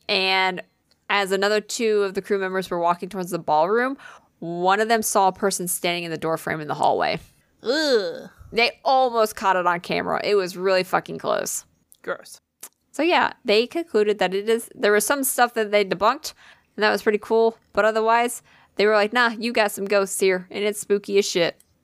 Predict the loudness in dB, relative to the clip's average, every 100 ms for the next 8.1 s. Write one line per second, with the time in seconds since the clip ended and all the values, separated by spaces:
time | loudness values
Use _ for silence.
0 | _ -4 0 0 0 -6 -4 0 0 0
1 | -4 -2 2 2 0 -8 -4 -4 -2 2
2 | 2 0 -6 -4 -4 0 0 0 0 2
3 | 4 0 0 -12 _ _ _ -6 -4 -4
4 | -6 _ _ _ -6 -2 0 2 0 0
5 | -2 -2 0 0 2 2 0 -4 -2 -2
6 | -4 -6 -2 0 2 0 0 2 0 0
7 | -4 _ _ _ _ -10 -10 -8 -6 -6